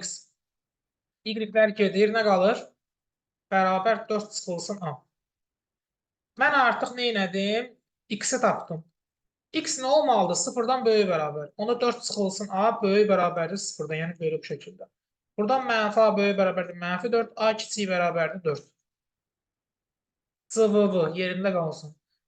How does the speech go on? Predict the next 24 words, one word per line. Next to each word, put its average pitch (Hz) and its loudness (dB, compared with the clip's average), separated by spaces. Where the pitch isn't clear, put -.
Keçirəm 285 -2
y-i 254 -4
tapmağa. 160 -2
Onda 285 -4
nə 285 -2
edəcəm? 185 -4
Yuxarı 262 2
sıranı 254 2
ikiyə 247 0
vururam. 202 -2
Y-i 233 -4
tapmaq 185 -2
istəyirəm 180 -6
ona 180 -4
görə. 151 -2
İki 285 -2
y 277 -2
üstə 254 -4
gəl, 233 0
e, 185 -8
izin 170 -8
etdim, 165 -18
bir - -10
saniyə. 180 -18